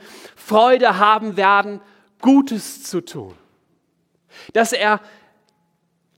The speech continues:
etwas in dem Leben dieses Volkes, der, die ihm nachfolgen, tun will, was dafür sorgt,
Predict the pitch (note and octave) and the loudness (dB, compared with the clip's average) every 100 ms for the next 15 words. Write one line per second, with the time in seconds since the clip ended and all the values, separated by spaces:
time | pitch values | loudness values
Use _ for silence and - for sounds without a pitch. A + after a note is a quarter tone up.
0 | D#3 _ - A3+ A3 B3 A#3 A#3+ A#3 G#3+ | -20 _ -6 -4 -2 -2 -2 0 0 0
1 | G3 A3 C4+ C4 B3 F3 F3 B3 A#3+ - | 2 2 2 -2 -6 -8 -4 -4 -4 -10
2 | - A3+ C#4 C#4 F#3+ E3+ - - A#3+ C4 | -2 0 0 -2 -6 -6 -6 0 2 2
3 | G3+ G#3 G#3+ F3+ G#3 G3+ A3+ C4+ - A3 | -2 -4 -10 -10 -6 -2 -2 -2 -6 -2
4 | G3+ F#3+ F#3+ C4+ C#4 A3 F3 F#3+ F#3+ - | -2 -4 -6 -2 0 0 2 0 -2 -20
5 | - G#3 G3+ G#3 G3+ G#3 F#3 D#3 B3+ C4 | -8 -6 -4 -6 -4 -2 -2 0 2 4
6 | G#3 - - - | 2 -2 -16 -20